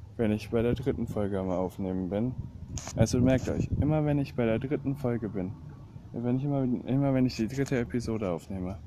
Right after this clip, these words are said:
dann wisst ihr, dass bald in wenigen Minuten zwei neue Folgen hochgeladen werden.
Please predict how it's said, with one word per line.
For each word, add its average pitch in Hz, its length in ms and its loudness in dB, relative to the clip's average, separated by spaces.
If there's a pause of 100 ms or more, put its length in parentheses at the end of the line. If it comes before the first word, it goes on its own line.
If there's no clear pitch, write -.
(960)
dann 147 640 4 (1120)
wisst 120 460 -2
ihr, 127 160 4
dass 95 420 0 (420)
bald 113 380 4 (1080)
in 101 320 0
wenigen 120 400 4
Minuten 110 480 2
zwei 113 460 0
neue 104 380 0
Folgen 95 420 -2
hochgeladen 87 500 -6
werden. 90 280 -10